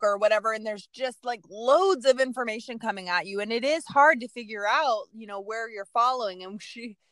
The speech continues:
she's hilarious. She, um, talks like a sailor and I love it. And, um, she was <laughs> discussing, um, all the spiritual gurus who, like, are not walking it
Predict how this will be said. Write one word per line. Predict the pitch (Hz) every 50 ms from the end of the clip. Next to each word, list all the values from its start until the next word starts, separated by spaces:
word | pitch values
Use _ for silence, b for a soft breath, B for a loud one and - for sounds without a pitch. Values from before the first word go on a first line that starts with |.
| _ _ _ _ _ _
she's | - - - 233 233 226 -
hilarious. | 233 214 214 202 180 175 180 185 202 -
She, | - - 220 226 214 208 190 -
um, | 190 202 196 185 175 185 202
talks | 202 208 208 - -
like | 214 185 208
a | 190
sailor | - 214 196 185 180 180 175
and | 170 165
I | 170
love | 175 175 170 170 165
it. | 160 160 160 - 160
And, | 202 202 190 190
um, | 160 180 185 185 180 190
she | - - - 247 233
was | 220 220 214 -
<laughs> | -
discussing, | 240 247 - - - 269 247 247 - - 247 233 214 208 196 202 B B B B B B B B B B - -
um, | 214 220 214 214 214 208 - -
all | 220 254 254
the | 220 277
spiritual | - - - 269 247 233 - 240 226
gurus | 180 - 247 254 311 359 320 226 180 156 143 139 143 180 - -
who, | 262 262 247
like, | 233 220 208 202 - - -
are | 202 208 214 220
not | 220 226 220 233 208 190
walking | 180 180 180 - - _ 202 147 143 143 143 147
it | 147